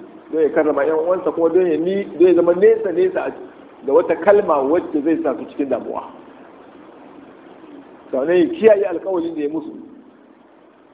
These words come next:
na cewa abin da sun kai masa ya yafe musu, kuma bai zai sake ambata musu shi a matsayin sai masa laifi ba. "La tasriba alaykum al-yawma." To, duk kiyaye wannan shi yasa duk waɗannan kalmomi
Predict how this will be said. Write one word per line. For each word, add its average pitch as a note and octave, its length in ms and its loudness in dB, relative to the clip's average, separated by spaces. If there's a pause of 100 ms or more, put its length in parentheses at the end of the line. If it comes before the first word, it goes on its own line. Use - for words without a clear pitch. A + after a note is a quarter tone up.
(100)
na D3+ 100 -6
cewa D3+ 320 -4
abin F#3+ 180 -4
da G#3+ 80 0
sun F3+ 260 -6
kai D#3+ 100 -6
masa C#3+ 260 -6 (420)
ya C#3 140 -4
yafe D3+ 200 -4
musu, A#2+ 300 -8 (520)
kuma E3 140 0
bai D#3+ 140 4
zai E3+ 140 4 (140)
sake F#3+ 300 -2
ambata C#3+ 360 -2
musu D3 320 -6
shi D#3 100 -4
a B2+ 60 -6
matsayin C#3 320 -4
sai C#3+ 100 -2
masa C3 200 -4
laifi A2 260 -6
ba. - 100 -10 (1120)
"La C#3+ 120 2
tasriba D3+ 460 2
alaykum E3 300 -2
al-yawma." F#3 340 -2 (800)
To, C3 80 -6
duk E3+ 240 -2
kiyaye F#3 180 4
wannan F3 300 -4
shi E3 160 -8
yasa D#3 160 -6 (140)
duk G3 180 -10
waɗannan F3 480 -8
kalmomi F#3 480 -2